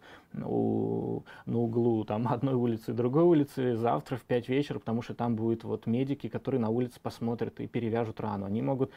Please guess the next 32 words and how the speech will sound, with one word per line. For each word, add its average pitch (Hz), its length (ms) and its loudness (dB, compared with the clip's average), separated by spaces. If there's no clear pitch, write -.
не 139 180 4
перевязывать 135 680 2
сами, 120 760 -2
хотя 117 220 -6
у 120 40 -2
них 120 220 -4
будет 113 300 -2
все - 200 -4
необходимые 120 440 0
лекарства. 113 420 -4
Вот 139 180 2
Ксавье 151 320 4
об 165 80 4
этом 156 280 4
пишет 156 320 -2
очень 139 300 0
красочно 139 840 0
с, - 260 -16
м, 120 800 0
историями 135 680 6
из 117 80 0
жизни 127 460 4
и, 120 380 -4
и 123 40 -10
сра-, 110 380 -8
и 117 520 -6
своей 123 360 -2
собственной 113 600 -8
практики 202 600 -2
на 131 140 2
улицах 147 340 4
Парижа. 117 480 -2